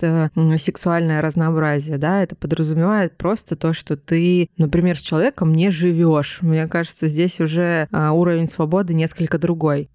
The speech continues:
Я отчасти осознаю, что я пытаюсь, наверное, трактовать термин не так, как, а, предполагал автор. И здесь скорее речь идёт о том, что свободные отношения, когда ты свободен, да, в выборе других партнёров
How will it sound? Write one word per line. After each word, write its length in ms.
Я 160
отчасти 360
осознаю, 480
что 180
я 100
пытаюсь, 460
наверное, 300
трактовать 520
термин 520
не 100
так, 340
как, 240
а, 480
предполагал 680
автор. 440
И 60
здесь 240
скорее 360
речь 260
идёт 260
о 60
том, 220
что 460
свободные 500
отношения, 580
когда 300
ты 120
свободен, 640
да, 200
в 60
выборе 380
других 360
партнёров 640